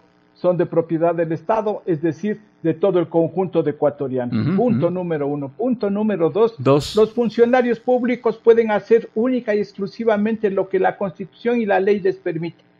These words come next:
Speaker 1: Nada más que eso. No pueden inventarse nada. No,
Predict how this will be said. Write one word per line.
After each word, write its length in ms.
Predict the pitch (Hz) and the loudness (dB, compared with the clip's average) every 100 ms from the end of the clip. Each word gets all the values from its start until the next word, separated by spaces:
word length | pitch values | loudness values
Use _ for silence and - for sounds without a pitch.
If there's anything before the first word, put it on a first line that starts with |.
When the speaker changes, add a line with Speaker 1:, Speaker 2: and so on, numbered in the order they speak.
| - | -6
Speaker 1:
Nada 340 | 190 208 208 | -2 0 0
más 280 | 202 202 - | -2 -4 -4
que 180 | 185 185 | -4 -2
eso. 180 | 190 _ _ - | -4 _ _ -4
No 160 | 220 | 2
pueden 300 | 226 233 226 | 4 4 4
inventarse 680 | 220 208 185 208 214 - 208 | 2 0 -2 -2 -2 -2 -2
nada. 600 | 208 233 240 180 165 - _ - | 0 2 2 2 0 -2 _ -4
No, 320 | 202 208 | 0 0